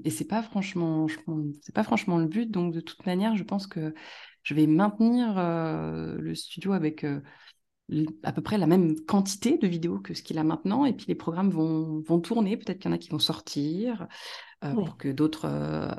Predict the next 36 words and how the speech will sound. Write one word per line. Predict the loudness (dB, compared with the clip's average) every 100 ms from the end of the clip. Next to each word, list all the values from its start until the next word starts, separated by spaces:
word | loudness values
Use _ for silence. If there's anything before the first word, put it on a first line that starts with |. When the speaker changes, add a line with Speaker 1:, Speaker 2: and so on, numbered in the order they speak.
| -10
Speaker 1:
se | -8 -8
créent. | -6 2 4 6 2
Peut-être | 0 -2 2
qu'il | 2
y |
en | 2
a |
qui | 2
vont | 4 6 4
sortir | 0 -2 -2 -2
pour | -6 -10 -2
revenir | -2 -2 -4 -4 -4 -4
aussi, | -8 -12
parce | -14 -14
que | -16
parfois, | -18 -14 -14
c'est | -12 -14
intéressant, | -12 -12 -14 -14 -14 -10
hein. | -12 -12 _ -18 -12 -12 -12 _ 2
Euh, | 4 4 4 2 0 4
mais | 8 8 8 4
l'idée, | 0 -2 -2
c'est | -2 -6 0
pas | 0
que | 0
ça | -2 -2
soit | 2 4
une | 8 8
liste | 8 2
qui | 2
se | 4
déploie | 4 2 0 4
à |
l'infini, | 4 2 2 4 6 6
mais, | 4 2 2
euh, | 2 2 0